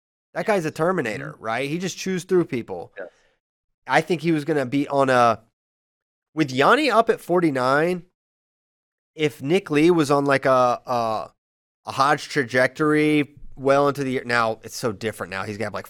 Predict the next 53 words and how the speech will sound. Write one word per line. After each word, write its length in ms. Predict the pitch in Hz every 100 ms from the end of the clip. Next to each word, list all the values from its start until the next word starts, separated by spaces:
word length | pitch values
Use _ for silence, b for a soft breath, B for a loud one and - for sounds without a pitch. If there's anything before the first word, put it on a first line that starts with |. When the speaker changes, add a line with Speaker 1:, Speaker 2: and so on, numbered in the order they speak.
| _
Speaker 1:
four 200 | 110 98
matches, 560 | 98 92 - 90 92
so 420 | - 101 92 92 - - b b
maybe 200 | 123 117
throw 160 | - 113
that 180 | 107 101
out. 160 | 98
But, 120 | 104 156
like, 160 | 170
Speaker 2:
Yeah. 60 | 190
Speaker 1:
in 60 |
a 60 | 170
normal 360 | 156 226 233 185
year, 400 | 160 190 208 B B B
I 100 | 156
think 100 | 196
he'd 60 | 185
be 140 | 165
bonusing 540 | 117 143 156 160 175 147
through 140 | 139
everyone, 380 | 147 147 151 143 b -
and 100 | 120
then 180 | 135 131
he'd 140 | 123
hit 200 | 123 123 131
Ironman, 640 | 151 160 156 156 151 139 b -
and 140 | 131
maybe 220 | 135 151
he 80 | 156
would 100 | 143
lose 280 | 135 143 123
that 240 | 135 123
one. 320 | 127 123 123 120
Maybe 220 | 135 135
he 60 | 131
would 80 |
beat 140 | 120 123
him, 100 | 117
but 140 | 120
maybe 140 | 127 131
it 20 |
would 80 | 123
be 120 | 127
a 40 |
decision. 520 | 113 113 120 110 113 110
I 100 | 110
don't 160 | 107
know. 480 | 113 127 107 104 110 b b b b
And 220 | 127 131
then, 480 | 139 135 131 127 120 - _ _ _ - - _ _ _ _
uh, 200 | 117 110
but 160 | 110 139
I, 120 | 151